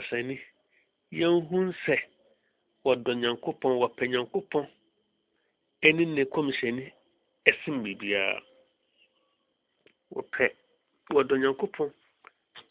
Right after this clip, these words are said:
wɔne wɔ-, ne kɔmhyɛni, ɛsen biribiara. Ɛno no, وأن، وأن يظهر ذلك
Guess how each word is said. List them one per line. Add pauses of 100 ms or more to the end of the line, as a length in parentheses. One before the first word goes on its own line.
(640)
wɔne
wɔ-,
ne
kɔmhyɛni, (640)
ɛsen
biribiara. (1200)
Ɛno
no, (1800)
وأن، (320)
وأن
يظهر
ذلك